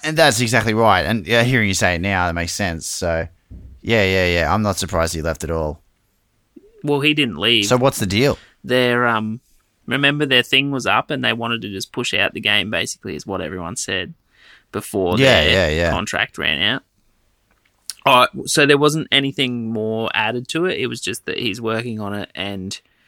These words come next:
Speaker 2: it's not with
Speaker 1: Okay.
Speaker 2: Activision, basically.
Speaker 1: Yeah, cool.
Speaker 2: Yeah.
Speaker 1: Okay.
Speaker 2: All right, so next one, small one, but very cool. So the nes Mini that came out,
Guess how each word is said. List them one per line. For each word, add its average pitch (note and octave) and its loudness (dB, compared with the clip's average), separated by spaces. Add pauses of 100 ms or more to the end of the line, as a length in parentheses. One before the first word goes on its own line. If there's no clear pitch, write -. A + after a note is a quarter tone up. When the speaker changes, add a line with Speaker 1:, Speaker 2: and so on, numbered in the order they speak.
(300)
Speaker 2:
it's - -6
not C#2+ -4
with - -10
Speaker 1:
Okay. G#2 -4
Speaker 2:
Activision, - -4 (300)
basically. - -10 (100)
Speaker 1:
Yeah, D#2 -4
cool. - -10 (340)
Speaker 2:
Yeah. - -8
Speaker 1:
Okay. - -14 (920)
Speaker 2:
All C3 0
right, A2+ 2
so C3 -2
next D3+ 0
one, D3 0
small B2+ -2
one, A#2+ 2
but A2+ -2
very A2+ 4
cool. A#2+ -2
So A#2+ -2
the B2 -4
nes C#3+ -4
Mini C3+ -2 (340)
that - -14
came A#2+ 0
out, B2+ -4